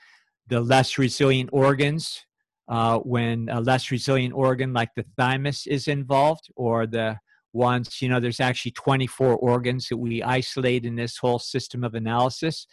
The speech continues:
So the, the lower number, uh, uh, organs, if they're affected, your emotional, uh, reactions are gonna be more intense and more acute.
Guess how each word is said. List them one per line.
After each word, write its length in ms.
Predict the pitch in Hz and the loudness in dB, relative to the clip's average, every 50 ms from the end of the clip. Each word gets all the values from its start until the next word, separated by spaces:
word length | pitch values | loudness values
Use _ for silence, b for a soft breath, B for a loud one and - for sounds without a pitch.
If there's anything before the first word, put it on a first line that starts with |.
| B B B B B B B _ | B B B B B B B _
So 720 | - - - - 147 131 127 123 123 123 123 123 123 120 113 | -16 -14 -4 0 2 4 6 6 6 6 6 6 6 4 4
the, 320 | 107 123 117 117 117 117 110 | 2 2 2 2 2 0 0
the 120 | 113 120 | 0 0
lower 440 | 113 117 120 127 127 131 135 135 131 | 0 2 4 4 6 6 6 6 4
number, 540 | 131 127 127 127 127 123 131 131 127 123 - - | 2 2 0 -2 0 0 0 0 0 0 -2 -4
uh, 300 | 127 117 110 113 113 113 107 - _ _ _ _ _ _ _ _ _ _ _ _ _ _ _ | -2 -2 0 0 -2 -2 -6 -10 _ _ _ _ _ _ _ _ _ _ _ _ _ _ _
uh, 220 | - 131 127 117 117 - | -4 -2 0 0 -2 -2
organs, 800 | - 147 139 139 143 143 131 143 143 143 143 143 139 - - - _ b b b b b b b _ | 0 2 2 4 4 4 2 2 2 2 2 0 -2 -6 -10 -14 _ b b b b b b b _
if 240 | 131 127 127 120 - _ | -2 -2 -2 -2 0 _
they're 160 | 147 139 143 | 4 6 6
affected, 600 | 143 127 - 160 151 147 - _ - 156 151 135 | 4 4 2 0 0 0 0 _ 0 0 0 0
your 260 | 135 143 135 135 131 123 | 0 0 2 2 2 2
emotional, 880 | 123 131 123 123 127 135 139 147 - - - 143 147 147 143 143 147 - - | 0 0 0 0 2 2 2 2 2 -2 -4 -2 2 2 4 2 2 0 -2
uh, 300 | 139 135 131 127 127 127 113 | -2 0 2 2 2 0 0
reactions 800 | 120 123 131 127 127 127 131 135 - - - 147 139 135 - | -2 -2 0 2 2 2 2 0 -2 -2 -2 -2 -2 -2 -4
are 140 | - 127 127 | -4 -4 -2
gonna 100 | 127 123 | -2 -4
be 160 | 123 120 123 | -2 -2 -2
more 240 | 123 123 131 135 135 | -2 0 0 2 0
intense 720 | 127 120 - - - - 147 151 160 - - - - - b b b b b b | 0 -2 -4 -6 -4 -2 -2 -2 -2 -4 -8 -14 -14 -16 b b b b b b
and 180 | - 127 123 123 | -6 -4 -2 0
more 220 | 123 131 135 131 | 2 2 4 2
acute. 560 | 127 120 - - - - 143 147 175 196 - | 2 0 -4 -14 -6 0 2 2 2 0 -2